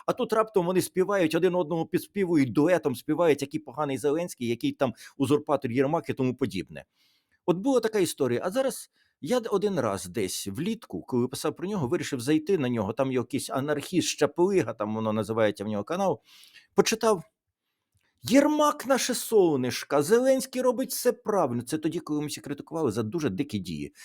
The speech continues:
Там були страшні негативні речі, жахливими наслідками. І як там все прекрасно, як все чудесно. Ну, все, знаєте, це, це називається Р Ф, ефект, е, Луганського Серебрянського. Тобі дали виїхати за щось. Живе він десь там в районі польського Закопане.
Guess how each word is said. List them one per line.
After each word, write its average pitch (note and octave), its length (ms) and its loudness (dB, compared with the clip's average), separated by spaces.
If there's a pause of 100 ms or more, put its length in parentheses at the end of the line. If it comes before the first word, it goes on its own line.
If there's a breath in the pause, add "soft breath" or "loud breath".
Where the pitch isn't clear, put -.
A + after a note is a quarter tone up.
(140 loud breath)
Там E3 160 2
були D#3+ 180 10
страшні - 580 -4
негативні F#2 580 -6
речі, A3 380 -2 (360 soft breath)
жахливими F#2+ 500 -2
наслідками. G#2 580 -2 (360 soft breath)
І C4 220 4 (600)
як C4 280 2
там B3+ 120 0
все A3+ 180 0
прекрасно, G3 480 -4
як - 80 -8
все - 140 -6
чудесно. C3+ 580 -8 (100)
Ну, F#4+ 160 -4
все, C4+ 340 -2
знаєте, G#3 340 2
це, G#3+ 420 4 (340 loud breath)
це - 140 2
називається F#3+ 480 0
Р C#3+ 140 2
Ф, - 240 -6
ефект, F3 440 -4
е, B2 220 4
Луганського B2+ 580 -2
Серебрянського. E2 840 -6 (540 soft breath)
Тобі D#3 180 6
дали D3 280 8
виїхати C3 480 2
за F#2 120 -6
щось. - 460 -12
Живе G#3 300 2
він C#3 120 0
десь G#2+ 180 -2
там G#2+ 300 -2
в G#2+ 320 2
районі A#2 400 0
польського - 380 -2
Закопане. E3+ 640 -4